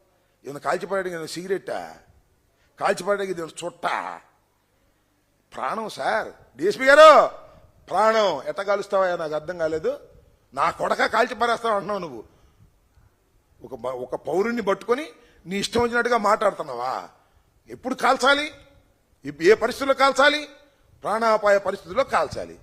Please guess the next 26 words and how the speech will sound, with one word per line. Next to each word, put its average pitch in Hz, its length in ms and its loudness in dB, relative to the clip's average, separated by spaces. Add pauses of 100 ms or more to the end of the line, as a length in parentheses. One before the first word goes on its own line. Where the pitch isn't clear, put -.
(420)
కాల్చి 269 180 4
పారేస్తాడంట. 254 480 0 (1080)
వైసీపీ 254 340 -2
ఆఫీస్ 254 200 2
దగ్గరికి 262 200 0
వెళ్ళి 262 120 0
చెబుతున్నాడు. 254 520 0 (1160)
ప్రవీణ్ 285 280 6
ఏమో 285 100 8
లోపల 285 280 8
కూర్చున్నాడు, 277 640 4 (800)
బయట 262 240 6
ఏమో 285 120 8
గేట్లు 269 320 4
తాళాలు 294 340 4
వేశారు. 277 580 2 (380)
ఇంతకన్నా 196 480 -6
దారుణం 220 320 0
ఏం 208 180 -6
కావాలయ్యా 208 360 0
నాయన? 175 280 -8
నాకు 147 180 -6
అర్థం 151 240 -10
కాలేదు. 135 540 -10 (2000)
చాలా 165 180 -2
దుర్మార్గంగా 190 1160 2